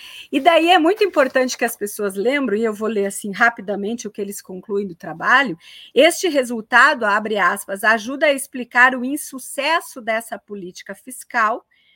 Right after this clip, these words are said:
né, pra adotar crescimento econômico a partir de dois mil e onze", lembre-se que foi governo Dilma, né, a partir de dois mil e onze,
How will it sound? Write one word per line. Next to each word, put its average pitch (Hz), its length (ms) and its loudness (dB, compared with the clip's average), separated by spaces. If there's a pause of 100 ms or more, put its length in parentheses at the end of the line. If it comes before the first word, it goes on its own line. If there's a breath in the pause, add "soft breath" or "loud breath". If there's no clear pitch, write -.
(380 soft breath)
né, 190 120 -6
pra 233 180 0
adotar 233 500 2
crescimento 214 580 -10
econômico 190 680 -12
a 240 160 2
partir 226 360 -8
de 214 120 -14
dois 196 260 -8
mil 196 140 -8
e 180 80 -6
onze", 277 360 -6
lembre-se 226 520 -8
que - 100 -20
foi 208 160 -12
governo 190 460 -10
Dilma, 247 500 -10
né, 185 160 -12
a - 60 -12
partir 190 280 -16
de 175 60 -20
dois 180 220 -12
mil 175 100 -12
e 151 100 -8
onze, 220 320 -10